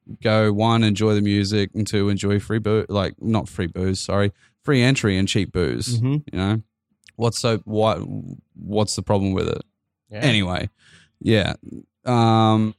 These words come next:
Speaker 1: I was meaning to ask you as well, um, 'cause I haven't even really asked you that much, uh, so far yet, is, uh, the time playing with Dugong as well. How long were you guys, uh,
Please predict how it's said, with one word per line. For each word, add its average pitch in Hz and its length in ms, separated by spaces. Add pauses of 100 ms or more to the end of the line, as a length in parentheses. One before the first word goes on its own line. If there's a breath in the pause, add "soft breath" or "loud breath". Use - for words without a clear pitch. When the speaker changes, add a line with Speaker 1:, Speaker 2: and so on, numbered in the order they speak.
(140)
Speaker 1:
I 113 80
was 113 200
meaning 139 240
to 113 80
ask 113 300
you 104 120
as 98 120
well, 104 540
um, 98 880 (800)
'cause - 340
I 107 100
haven't 104 200
even 95 160
really 147 240
asked 101 240
you 101 60
that 95 140
much, 98 420
uh, 98 260
so 98 200
far 95 240
yet, 95 240
is, 101 220
uh, 101 320 (960)
the 123 80
time 127 280
playing 117 260
with 107 120
Dugong 104 560
as 101 140
well. 127 180
How 131 140
long 139 160
were 131 80
you 139 160
guys, 104 480
uh, 95 420